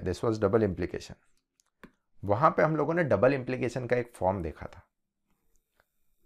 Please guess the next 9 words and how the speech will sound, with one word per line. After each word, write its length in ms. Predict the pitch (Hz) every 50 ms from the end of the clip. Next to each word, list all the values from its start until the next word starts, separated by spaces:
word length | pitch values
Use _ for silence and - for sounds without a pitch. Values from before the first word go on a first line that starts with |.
| _ _ _ _ _ _ _ _ _ _ _ _ _ _ _ _ _ _ _ _ _ _ _ _ _ _ _ _ _ _ _
ठीक 180 | - 101 101 -
है, 140 | - - - _ _ _ _ _ _ -
यहाँ 340 | - 98 98 104 113 127 139 147
पे 100 | 147 139
हम 160 | 117 110 113
लोगों 200 | 110 104 107 101
ने 80 | 95 87
देखा 280 | 82 85 - - -
था 140 | - - -